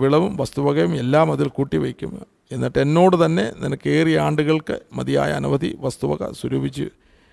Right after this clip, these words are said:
വെച്ചിരിക്കുന്നു. ആശ്വസിക്കുക, തിന്നുക, കുടിക്കുക, ആനന്ദിക്കുക എന്ന് പറയും. ദൈവമോ അവനോട്, "മൂഢ, ഈ രാത്രിയിൽ നിന്റെ പ്രാണനെ നിന്നോട്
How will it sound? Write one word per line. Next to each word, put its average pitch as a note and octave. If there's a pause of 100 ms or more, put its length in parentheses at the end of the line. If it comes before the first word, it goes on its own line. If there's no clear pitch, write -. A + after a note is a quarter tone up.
(140)
വെച്ചിരിക്കുന്നു. D#3
ആശ്വസിക്കുക, C#3
തിന്നുക, C3
കുടിക്കുക, -
ആനന്ദിക്കുക C#3+
എന്ന് C#3+
പറയും. C3 (560)
ദൈവമോ D#3
അവനോട്, C#3+
"മൂഢ, C#3 (420)
ഈ C3
രാത്രിയിൽ C3 (800)
നിന്റെ B2+
പ്രാണനെ D3
നിന്നോട് F3+